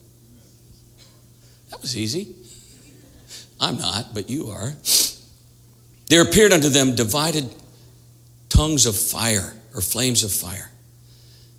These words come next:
that sat on each of them. They were all filled with the Holy Ghost and began to speak with other tongues as the Spirit gave them utterance. Do you know what's happening in, uh, theological circles right now? Do you know what's happening?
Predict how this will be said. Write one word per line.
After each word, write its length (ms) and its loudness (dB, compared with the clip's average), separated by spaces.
that 100 -4
sat 320 4
on 180 -2
each 260 0
of 60 -8
them. 140 -10
They 120 4
were 180 4
all 280 4
filled 300 2
with 100 -2
the 60 0
Holy 320 -2
Ghost 320 -2
and 80 -6
began 320 -6
to 80 -2
speak 340 0
with 120 -8
other 200 -6
tongues 680 -6
as 160 -6
the 60 -6
Spirit 520 -2
gave 240 -6
them 240 -8
utterance. 440 -8
Do 100 -8
you 60 -4
know 60 -8
what's 240 -4
happening 560 -6
in, 340 -4
uh, 240 -6
theological 640 0
circles 540 0
right 240 -6
now? 200 -4
Do 120 -8
you 40 -2
know 80 -4
what's 200 -4
happening? 420 -8